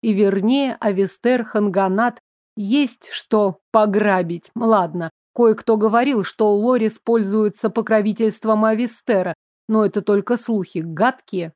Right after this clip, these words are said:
и лживые. Это понятно. Пираты в Зелёном океане буквально кишат. Вот и русалке не повезло достаточно быстро.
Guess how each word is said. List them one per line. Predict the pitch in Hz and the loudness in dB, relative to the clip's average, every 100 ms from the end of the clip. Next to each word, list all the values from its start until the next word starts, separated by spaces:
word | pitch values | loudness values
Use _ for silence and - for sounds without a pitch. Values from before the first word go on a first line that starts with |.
| - | -2
и | 262 | 0
лживые. | 226 175 196 175 175 165 _ | 2 2 0 0 -2 -6 _
Это | - 226 | -8 -6
понятно. | 220 196 185 170 - 170 160 _ _ - | -2 0 0 -4 -8 -14 -14 _ _ 0
Пираты | 247 285 302 262 | 2 4 2 0
в | 214 | 0
Зелёном | 240 240 254 233 | 0 2 2 2
океане | 226 226 220 240 226 | 2 0 2 2 2
буквально | 208 190 185 - 208 277 254 247 | 0 -2 -4 -2 0 0 0 -2
кишат. | 226 226 226 - 175 165 _ _ _ | -4 -4 -4 -2 -2 -4 _ _ _
Вот | 226 302 320 | -2 0 2
и | 220 | 2
русалке | 196 190 - 247 262 - 208 | 2 0 0 0 0 -2 -2
не | 202 196 | 0 2
повезло | 202 190 185 196 208 208 - | 0 0 0 2 2 0 -2
достаточно | 208 202 - 214 208 208 - 220 | 0 0 2 0 0 -4 0 0
быстро. | 208 220 - 180 | 0 -2 -6 -12